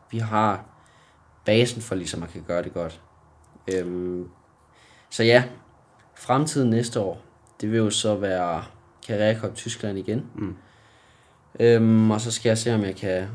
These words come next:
Speaker 1: om jeg kan skaffe et budget til at også kan køre Supercup, fordi
Speaker 2: Ja.
Speaker 1: det,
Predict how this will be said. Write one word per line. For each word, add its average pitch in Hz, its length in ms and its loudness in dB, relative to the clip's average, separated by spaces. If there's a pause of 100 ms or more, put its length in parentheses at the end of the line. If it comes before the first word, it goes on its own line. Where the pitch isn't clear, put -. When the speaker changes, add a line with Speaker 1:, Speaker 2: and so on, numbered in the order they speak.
Speaker 1:
om 92 80 -8
jeg 101 100 -6
kan 110 80 -6
skaffe 104 320 0
et 110 80 -10
budget 110 300 -6
til - 160 -8
at 98 60 -4
også 95 240 -8
kan - 80 -20 (140)
køre 98 100 -6
Supercup, 98 640 -10
fordi 95 380 -10
Speaker 2:
Ja. 90 60 -8 (140)
Speaker 1:
det, 98 320 -2